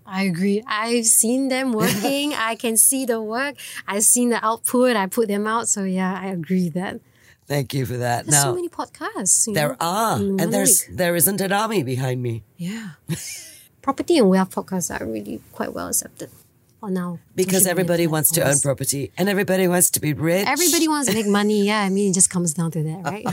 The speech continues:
Speaker 1: <laughs>
Speaker 2: I'm including us.
Speaker 1: Yes, of course.
Speaker 2: All right, now let me ask you something that I've been pondering for a while. Is loyalty building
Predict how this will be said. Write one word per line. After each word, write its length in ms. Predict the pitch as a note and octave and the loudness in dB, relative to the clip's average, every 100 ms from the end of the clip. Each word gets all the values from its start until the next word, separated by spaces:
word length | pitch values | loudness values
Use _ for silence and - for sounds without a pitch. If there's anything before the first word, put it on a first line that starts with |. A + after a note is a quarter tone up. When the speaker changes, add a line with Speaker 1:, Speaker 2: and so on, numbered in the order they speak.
| - - | -8 -8
Speaker 1:
<laughs> 960 | G3+ - - _ _ - - - - - | -8 -8 -20 _ _ -20 -20 -18 -12 -4
Speaker 2:
I'm 140 | D3 - | -4 -2
including 640 | D#3 C3 C#3 C3 D3+ E3 - | -2 -2 -2 -2 -2 -4 -6
us. 500 | E3 D3 - - - | -6 -6 -4 -2 0
Speaker 1:
Yes, 320 | - - - - - | -2 -4 -4 -6 -14
of 80 | - | -18
course. 400 | - - - - - - - - | -2 2 2 0 -12 -18 -16 -4
Speaker 2:
All 100 | E3 | 0
right, 160 | D3+ C3+ | 2 0
now 100 | C#3 | 0
let 140 | D#3 | 0
me 140 | F#3+ E3+ | 0 0
ask 320 | B2+ B2+ - | 0 0 2
you 60 | |
something 380 | C3 C3 A2 B2+ | 2 0 -2 -4
that 100 | A2+ | -2
I've 140 | B2+ D3 | -2 -2
been 200 | B2 G2 _ | -4 -8 _
pondering 640 | - - B2+ C3 C3 B2+ A#2+ | -10 -4 -2 -2 0 0 -2
for 180 | - | 0
a 80 | A#2+ | 0
while. 400 | A2+ A#2 G#2+ G2+ - _ _ _ - | 0 0 0 -2 -6 _ _ _ -2
Is 180 | F3+ D#3+ | 0 2
loyalty 580 | F3+ G3+ B3 A#3 D#3+ B2 | 0 2 0 0 -2 -2
building 720 | C3+ B2+ C3 B2+ A2 A2+ | -2 -2 -2 -4 -4 -4